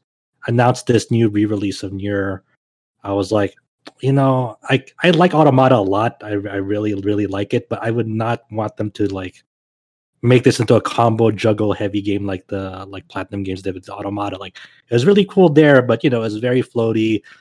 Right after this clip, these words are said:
Weapon impacts, you know, were kind of felt underwhelming. Like, it, like, it played like most, like, other Platinum games that, like, they have their audience, and I, I was, I had fun with it.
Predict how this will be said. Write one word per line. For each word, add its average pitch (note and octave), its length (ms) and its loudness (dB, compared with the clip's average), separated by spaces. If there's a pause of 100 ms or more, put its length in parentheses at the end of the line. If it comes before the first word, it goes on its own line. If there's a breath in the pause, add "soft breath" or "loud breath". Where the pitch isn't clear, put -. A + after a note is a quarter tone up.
(280 soft breath)
Weapon A#2 280 0
impacts, A#2 520 -4
you A2 80 -2
know, G#2+ 100 0
were G#2 200 -2 (160)
kind A2+ 240 -6
of G2+ 80 -6
felt G#2+ 180 -6
underwhelming. G#2 720 -4
Like, G2 160 -6
it, D3 240 0
like, A#2 160 -2
it - 180 -10
played D#3+ 200 2
like A#2 180 -6
most, G2+ 260 -6
like, G#2 140 -10
other G#2 160 -8
Platinum B2 420 -2
games G#2 300 -6
that, G#2 100 -16
like, G#2+ 160 -6 (420 soft breath)
they F3 100 6
have F#3 160 2
their F#3+ 140 6
audience, C#3+ 640 4
and A#2 160 -4
I, A#2 120 -4
I A#2 160 -4
was, A#2 300 -4
I A2 100 -2
had A2 260 -6
fun A#2 180 -2
with G2+ 160 -2
it. G2 180 -4